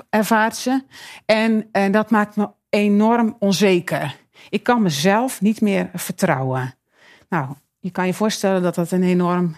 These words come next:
naar gevoel met, eh, is. Iemand anders, eh,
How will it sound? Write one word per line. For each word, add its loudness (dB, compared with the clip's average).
naar 2
gevoel -2
met, -2
eh, -2
is. -4
Iemand -2
anders, 0
eh, 2